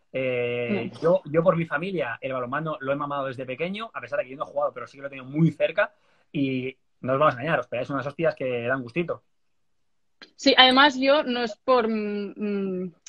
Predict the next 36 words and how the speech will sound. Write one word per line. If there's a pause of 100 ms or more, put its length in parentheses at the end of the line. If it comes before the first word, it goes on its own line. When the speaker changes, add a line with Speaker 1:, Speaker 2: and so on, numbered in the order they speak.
Speaker 2:
echarme
mérito
ni
mucho
nada,
pero
yo
estoy
en
el
pivote (320)
y
estoy
todo
el
rato
entre
la
defensa,
o
sea,
todo
el
rato
me
Speaker 1:
Vale.
Speaker 2:
están
enganchando
por
aquí,
por
allá,
o
sea,
Speaker 1:
Para
la